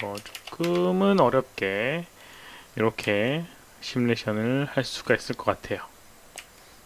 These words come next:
이렇게 자연스럽게 움직이게끔 해줄 수가 있겠죠. 그럼 요거를 한번 만들어 보도록 하겠습니다. 어떻게 만들 수 있는지.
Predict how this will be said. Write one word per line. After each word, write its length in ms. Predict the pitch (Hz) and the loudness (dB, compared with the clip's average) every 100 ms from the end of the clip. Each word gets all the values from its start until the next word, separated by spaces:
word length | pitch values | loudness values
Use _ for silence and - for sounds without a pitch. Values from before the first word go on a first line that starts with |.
| - - | -20 -10
이렇게 440 | 107 - 117 135 156 - - - - - | -8 -4 -2 -2 -6 -16 -20 -20 -20 -20
자연스럽게 680 | - 107 101 104 104 - 160 | -4 -2 -2 -6 -10 2 4
움직이게끔 920 | 175 113 107 - 107 107 - 110 135 151 - | 4 2 0 -4 -8 -10 -6 -4 -4 -6 -6
해줄 160 | 123 - | -8 -8
수가 200 | - 110 | -4 -4
있겠죠. 360 | - 107 - 175 - - - - - - | -2 -4 -4 -8 -10 -8 -4 -4 -4 -4
그럼 200 | - 151 | 2 4
요거를 300 | 165 196 160 | 8 10 10
한번 560 | 123 107 110 123 151 | 8 8 8 8 4
만들어 520 | 135 101 104 113 131 143 | 2 2 4 4 4 2
보도록 280 | 123 113 104 | 0 2 0
하겠습니다. 280 | - - 101 | -4 -4 -4
어떻게 240 | - - | -4 -4
만들 220 | 98 101 | -2 -2
수 140 | - 110 | -4 -4
있는지. 320 | 98 95 | -4 -6